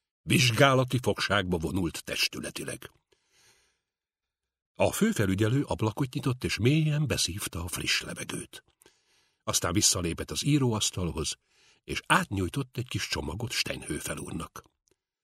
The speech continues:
"Mélységes örömömre szolgál", szónokolt ünnepélyesen, "hogy így hamar sikerült visszajuttatnom önnek az elrabolt miniatűrt.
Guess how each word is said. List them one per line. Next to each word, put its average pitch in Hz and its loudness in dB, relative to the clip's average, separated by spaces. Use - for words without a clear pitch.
"Mélységes 127 6
örömömre 127 4
szolgál", 139 0
szónokolt - -6
ünnepélyesen, 98 0
"hogy 127 4
így 220 8
hamar 139 8
sikerült 92 2
visszajuttatnom 123 0
önnek 90 0
az - -6
elrabolt 120 0
miniatűrt. 71 -6